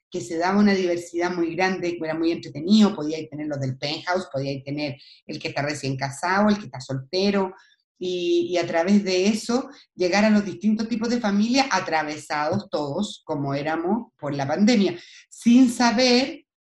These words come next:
bien cuánto iba a durar, cuánto íbamos a poder grabar. Eh, fue una teleserie hecha, yo creo, no, no, no soy buena para las cifras, como alguien más, pero como en un ochenta por ciento, me imagino, estoy inventando,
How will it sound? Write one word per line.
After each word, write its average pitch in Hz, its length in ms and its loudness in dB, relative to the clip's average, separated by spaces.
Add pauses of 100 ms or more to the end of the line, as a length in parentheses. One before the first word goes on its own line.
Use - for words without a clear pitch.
(160)
bien 240 800 2 (240)
cuánto 214 320 4
iba 190 140 0
a 165 60 -4
durar, 185 520 -2 (340)
cuánto 202 360 2
íbamos 196 320 2
a 170 100 -4
poder 165 340 -8
grabar. 165 640 0 (720)
Eh, 160 600 0
fue 165 120 -4
una 175 100 0
teleserie 165 540 0
hecha, 165 220 -4
yo 143 140 -6
creo, 165 420 -4
no, 147 200 -4
no, 143 300 -6
no 147 180 -6
soy 160 360 -6
buena 175 260 -2
para 156 140 -4
las - 180 -10
cifras, 160 380 -6 (380)
como 151 300 -8
alguien 147 320 -6
más, 151 220 -10 (360)
pero 180 240 0
como 180 280 2
en 175 80 4
un 196 120 8
ochenta 208 420 4
por 226 140 0
ciento, 233 1000 -2
me 170 160 -4
imagino, 156 880 0
estoy 160 160 -6
inventando, 139 580 -6